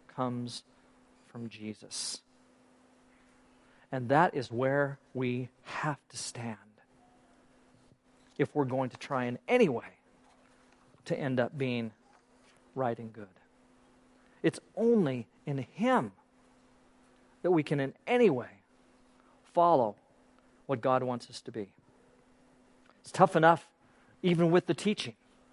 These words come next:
And of course, we need his forgiveness and his grace.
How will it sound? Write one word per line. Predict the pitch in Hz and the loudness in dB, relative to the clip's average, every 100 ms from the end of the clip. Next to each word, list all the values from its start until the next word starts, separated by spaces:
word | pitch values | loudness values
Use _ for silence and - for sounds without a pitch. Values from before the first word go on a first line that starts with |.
| _ _ - | _ _ -8
And | 151 | -6
of | 127 | -2
course, | 190 180 - | 2 2 0
we | 165 | -2
need | 180 165 | 0 2
his | 175 | 0
forgiveness | - 139 180 170 123 - - _ _ _ - | -4 0 2 2 -2 -6 -12 _ _ _ -4
and | 139 | -2
his | 120 | -2
grace. | 113 147 135 110 - | -2 0 0 -2 -10